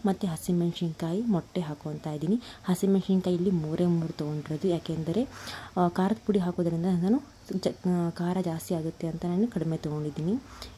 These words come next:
ಇವಾಗ ಒಂದು ಮೊಟ್ಟೆನ ಹಾಕ್ಕೊತಾ ಇದ್ದೀನಿ. ಮೊಟ್ಟೆ ಹಾಕೋದ್ರಿಂದ ತುಂಬಾ ಬೆಂಡಿಂಗ್ ಆಗಿ ಉಂಡೆಗಳು ಎಲ್ಲೂ ಹೊಡ್ಕೊಳ್ಳಲ್ಲ, ಕ್ಲೀನಾಗಿ ಬರುತ್ತೆ. ಇವಾಗ ಇದನ್ನು paste ಮಾಡ್ಕೊಳ್ಳೋಣ, ಇದು ರುಬ್ಕೊಳ್ಳೋಣ.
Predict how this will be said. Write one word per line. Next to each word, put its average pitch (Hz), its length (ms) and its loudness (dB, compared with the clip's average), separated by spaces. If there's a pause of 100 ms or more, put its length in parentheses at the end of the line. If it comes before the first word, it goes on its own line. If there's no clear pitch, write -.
ಇವಾಗ 214 240 4
ಒಂದು 214 220 6
ಮೊಟ್ಟೆನ 175 320 2
ಹಾಕ್ಕೊತಾ 156 500 -4
ಇದ್ದೀನಿ. 160 420 0 (480)
ಮೊಟ್ಟೆ 202 260 2
ಹಾಕೋದ್ರಿಂದ 190 720 0
ತುಂಬಾ 190 320 2 (160)
ಬೆಂಡಿಂಗ್ 175 500 4
ಆಗಿ 180 500 0
ಉಂಡೆಗಳು 175 260 6
ಎಲ್ಲೂ 170 260 4
ಹೊಡ್ಕೊಳ್ಳಲ್ಲ, 160 720 0 (280)
ಕ್ಲೀನಾಗಿ 180 360 2
ಬರುತ್ತೆ. 156 340 -4 (300)
ಇವಾಗ 226 180 8
ಇದನ್ನು 202 420 4 (420)
paste 196 260 6
ಮಾಡ್ಕೊಳ್ಳೋಣ, 156 500 -2 (720)
ಇದು 185 120 4
ರುಬ್ಕೊಳ್ಳೋಣ. 170 500 2